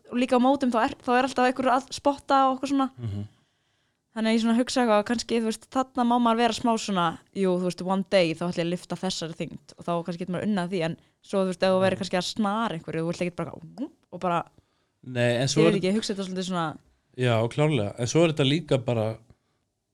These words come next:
Speaker 2: þú veist, maður tekur bara eitt skref í einu og
Speaker 1: Já.
Speaker 2: maður, og dropinn holar steininn.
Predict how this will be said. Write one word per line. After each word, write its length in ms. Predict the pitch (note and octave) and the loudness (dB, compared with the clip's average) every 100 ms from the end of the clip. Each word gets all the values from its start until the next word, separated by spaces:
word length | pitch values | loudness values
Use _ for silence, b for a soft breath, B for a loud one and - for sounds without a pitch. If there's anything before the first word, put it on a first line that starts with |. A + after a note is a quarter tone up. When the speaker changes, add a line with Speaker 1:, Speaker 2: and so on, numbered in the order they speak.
| _ | _
Speaker 2:
þú 60 | B2+ | -6
veist, 160 | A#2+ - | -4 -2
maður 160 | B2+ B2+ | -2 2
tekur 260 | D3+ D#3 | 2 2
bara 120 | B2+ | 0
eitt 120 | C3 - | -2 -2
skref 240 | - B2 | -2 0
í 80 | A#2+ G#2+ | 2 0
einu 120 | D#2 - _ - | -4 -14 _ -2
og 60 | |
Speaker 1:
Já. 100 | F#3 | 2
Speaker 2:
maður, 220 | E3+ - A#2+ | 2 0 -4
og 240 | A2+ A2+ - | -4 -4 -2
dropinn 380 | A#2+ D3 D3+ | 0 2 0
holar 220 | C3 C3+ B2+ | 0 0 -2
steininn. 400 | - B2 F#2 | -2 -2 -2